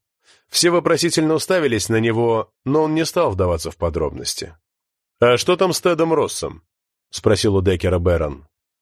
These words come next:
"Он вовсю сотрудничает со следствием, так что отделается пожизненным без права досрочного освобождения. Росс обеспечивал один из основных каналов распространения наркотиков по всей территории страны.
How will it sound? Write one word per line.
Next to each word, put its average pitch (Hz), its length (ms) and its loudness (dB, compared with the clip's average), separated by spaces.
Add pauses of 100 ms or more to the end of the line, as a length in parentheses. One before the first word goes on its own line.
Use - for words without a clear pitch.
(260)
"Он 202 180 2
вовсю 196 280 0
сотрудничает 185 640 0
со 175 120 2
следствием, 143 600 -2
так 135 220 0
что 143 200 -2
отделается 135 560 0
пожизненным 120 720 0
без 104 160 -4
права 135 280 0
досрочного 120 540 0
освобождения. 110 800 -2 (680)
Росс 156 260 2
обеспечивал 156 680 0
один 143 320 0
из 135 100 2
основных 147 400 0
каналов 147 420 0
распространения 131 720 0
наркотиков 127 720 -2
по 123 140 2
всей 147 260 -2
территории 123 480 0
страны. 110 520 -2